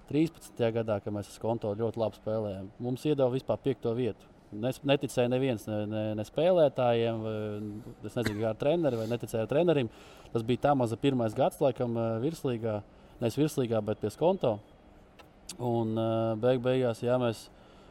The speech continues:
tikai pat, paš-, paš pēdējo spēli zaudējām sezonā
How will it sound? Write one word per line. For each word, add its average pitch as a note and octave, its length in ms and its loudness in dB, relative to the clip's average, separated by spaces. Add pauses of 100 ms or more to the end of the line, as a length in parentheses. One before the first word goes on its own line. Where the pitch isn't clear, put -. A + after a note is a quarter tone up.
(180)
tikai B2 240 2
pat, C3+ 300 4 (180)
paš-, C3+ 240 2
paš C3 240 2
pēdējo A#2+ 400 4
spēli B2 320 4
zaudējām G#2+ 340 2
sezonā G2 460 -2